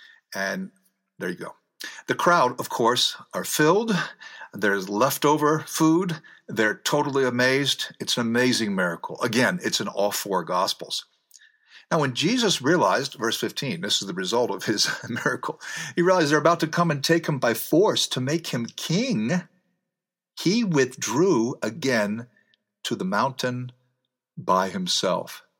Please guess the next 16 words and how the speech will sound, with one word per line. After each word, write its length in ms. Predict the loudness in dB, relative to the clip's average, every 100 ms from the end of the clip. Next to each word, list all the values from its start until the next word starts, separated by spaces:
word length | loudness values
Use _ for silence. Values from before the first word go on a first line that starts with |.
| _ _ _ _ _ _ _ _ _ _ _ -20
So 300 | -6 -2 -2 -4 _ 0
they 140 | 4
wanted 280 | 6 4 2
to 60 | -2
coronate 580 | -4 -2 0 0 -2 -2
him. 260 | -8 -10 -18 _ _ _ _ _ _ 0
They 120 | 2
thought, 520 | 4 4 4 2 -8
"This 240 | -6 -2 -2
is 140 | -2
just 420 | -2 -2 -2 -6 -14 _ -20 -12
amazing. 540 | -4 0 2 2 -2
We 180 | -2 -2
need 160 | -2 -4
a 80 | -6
king. 540 | -8 -6 -4 -6 -8